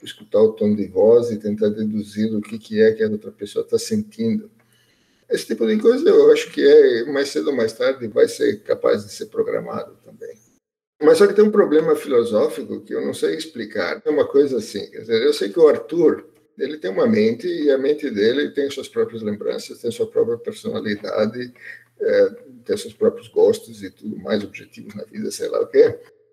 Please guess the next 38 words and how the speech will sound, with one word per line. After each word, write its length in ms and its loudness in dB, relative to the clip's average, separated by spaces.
E 60 -20
eles 220 2
são 160 4
diferentes 500 2
dos 200 -6
meus, 380 4
mas 200 0
eles 200 0
são, 160 -2
de 80 -12
certa 240 -2
forma, 360 -4
equivalentes. 680 0
Ele 140 -4
é 40 6
uma 200 0
pessoa 440 0
tanto 280 -10
quanto 340 -8
eu. 300 -2
No 120 -2
entanto, 760 0
eu 160 6
sou 240 4
eu. 420 4
Por 100 -12
que 120 0
que 120 2
eu 100 4
sou 200 2
eu, 200 4
não 100 -4
sou 300 0
o 80 4
Arthur? 460 -2
<laughs> 60 -16
Quer 100 -8
dizer, 280 4